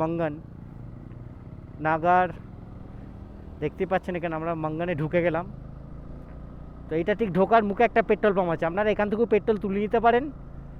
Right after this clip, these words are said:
কিংবা মাঙ্গানে গিয়েও একটা ভেতরে পেট-, মাঙ্গানেতে একটা পেট্রোল পাম্প আছে, সেখানেও তুলতে পারেন। তো আমরা ওখান থেকেই তুলবো পেট্রোলগুলো। তো কিন্তু নর্থ সিকিম যারা বাইক নিয়ে যাবেন, অবশ্যই এখান থেকে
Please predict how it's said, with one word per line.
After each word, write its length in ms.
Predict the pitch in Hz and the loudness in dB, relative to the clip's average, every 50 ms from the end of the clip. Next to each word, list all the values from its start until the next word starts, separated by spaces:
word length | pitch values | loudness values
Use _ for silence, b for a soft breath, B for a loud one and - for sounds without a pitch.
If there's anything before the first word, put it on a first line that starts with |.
| - - - | -12 -12 -8
কিংবা 280 | - 185 196 202 214 214 214 214 214 214 214 208 - 202 196 | -6 -4 2 6 8 8 10 10 10 8 8 6 4 2 2
মাঙ্গানে 340 | 190 185 196 208 226 233 233 226 185 175 | 2 4 4 4 4 4 4 4 2 4
গিয়েও 260 | 190 226 247 247 247 247 247 233 196 214 | 8 10 10 12 12 10 8 6 4 2
একটা 160 | - - - 226 190 | 2 2 4 4 6
ভেতরে 300 | 196 196 220 220 226 233 233 208 | 6 6 6 6 8 8 6 6
পেট-, 220 | - 208 - - 185 196 | 4 2 2 0 0 0
মাঙ্গানেতে 500 | 196 202 202 214 214 226 226 220 226 233 226 220 | 0 2 2 2 4 4 2 4 6 6 6 6
একটা 160 | 214 - - 226 - - | 4 4 2 2 2 2
পেট্রোল 280 | 202 - - 220 214 214 | 0 0 2 2 4 4
পাম্প 140 | 220 220 220 214 190 | 4 6 6 6 6
আছে, 140 | - 214 220 226 - | 6 2 -2 -4 -4
সেখানেও 260 | 208 180 202 208 220 196 | -4 -2 -2 -2 0 0
তুলতে 160 | 208 190 160 170 | -2 -2 0 0
পারেন। 140 | 170 160 156 - | -2 -2 0 -2
তো 60 | 196 180 170 B B B B B B - 143 156 | -2 -2 -2 B B B B B B -6 -6 -4
আমরা 200 | 180 190 208 214 214 214 208 190 | 2 4 6 8 8 8 6 6
ওখান 180 | - 196 214 220 | 4 2 2 4
থেকেই 200 | 233 226 240 247 240 240 | 4 4 4 4 4 4
তুলবো 220 | 226 226 202 208 233 - - - - | 4 6 6 4 4 2 0 0 0
পেট্রোলগুলো। 460 | 196 175 - 214 202 180 185 196 240 262 B B B B B B B B B B B B - - - - - - - - - - - - - | 2 4 4 4 4 4 4 2 2 0 B B B B B B B B B B B B -12 -12 -12 -12 -12 -12 -12 -12 -12 -14 -14 -4 2
তো 60 | - 214 190 - - - | 4 4 4 4 0 -2
কিন্তু 260 | 226 226 208 269 269 269 254 233 | -2 0 2 4 4 6 6 6
নর্থ 180 | 220 214 214 - - | 6 4 4 4 2
সিকিম 220 | 262 220 254 254 240 | 0 2 2 4 4
যারা 140 | 254 247 254 214 214 | 6 6 8 8 8
বাইক 140 | 196 208 202 226 | 6 6 6 4
নিয়ে 120 | 240 233 240 | 4 6 6
যাবেন, 160 | 226 220 208 190 185 214 | 6 6 4 2 2 6
অবশ্যই 340 | 208 247 - - 285 262 226 214 | 6 6 6 6 4 4 4 4
এখান 180 | - 214 240 233 - 247 | 4 4 2 6 8 8
থেকে 180 | 240 220 233 | 8 10 8